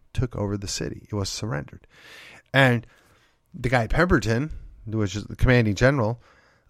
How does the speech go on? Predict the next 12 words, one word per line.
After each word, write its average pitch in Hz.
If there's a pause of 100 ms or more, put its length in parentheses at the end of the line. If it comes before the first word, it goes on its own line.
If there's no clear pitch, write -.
uh, 107 (800)
I 185
don't 220
know 202
if 180
I'd 127
call 147
him 127
disgrace, 196
but -
they 139
really 214